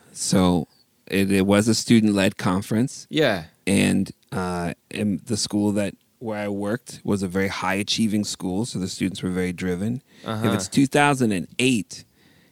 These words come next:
Speaker 1: it's probably my second year of teaching.
Speaker 2: Okay, wow.
Speaker 1: So I'm integrating myself into the culture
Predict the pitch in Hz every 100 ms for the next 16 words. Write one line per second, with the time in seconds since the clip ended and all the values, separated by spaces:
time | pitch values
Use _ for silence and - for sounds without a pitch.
0 | _ - - - - 127 131 113 107 107
1 | 85 - - 120 - 104 98 87 - -
2 | 85 - - - _ - 104 101 123 123
3 | 92 78 107 123 98 - 90 87 - _
4 | _ 98 107 110 - 104 107 95 101 101
5 | 101 98 92 104 95 - 98 - 87 -
6 | 104 104 - 98 98